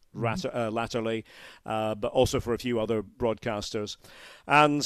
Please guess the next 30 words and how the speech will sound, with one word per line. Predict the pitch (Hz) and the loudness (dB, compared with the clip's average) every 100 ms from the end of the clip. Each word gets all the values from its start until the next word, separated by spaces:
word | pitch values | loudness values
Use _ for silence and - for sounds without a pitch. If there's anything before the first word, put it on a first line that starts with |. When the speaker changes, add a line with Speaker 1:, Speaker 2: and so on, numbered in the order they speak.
| 120 | 0
Speaker 2:
we | 156 | 6
made | 156 139 | 6 6
the | |
decision | 139 139 147 127 131 127 127 | 2 4 2 2 0 -2 -4
in | 120 | -6
twenty | 120 143 127 | -4 -2 -2
seventeen | - 127 120 120 127 | -2 -2 -2 -4 -4
to | 113 | -4
return | 117 - 147 135 | -4 2 2 2
to | 127 | -2
the | 113 | -2
U | 113 107 | 0 0
S, | 107 107 | 0 0
but | 151 151 | 0 2
to | 151 | 0
still | - 165 | 4 4
be | 135 | 4
travelling | 123 135 127 127 123 | 4 4 4 2 2
a | 127 | 4
lot, | 127 123 - 123 | 6 4 2 -4
and | 107 110 | -4 -6
especially | 98 127 113 123 107 | -6 -4 -4 -4 -6
to | |
Germany | 98 113 104 107 110 | -4 -2 -2 -2 -4
to | 107 107 98 | -4 -8 -6
take | 113 104 | -6 -4
on | 110 | -4
more | 107 101 | -4 -6
Bundesliga | 113 113 110 107 107 104 | -6 -6 -6 -6 -6 -8
commitments. | 120 104 104 110 - | -8 -8 -8 -10 -10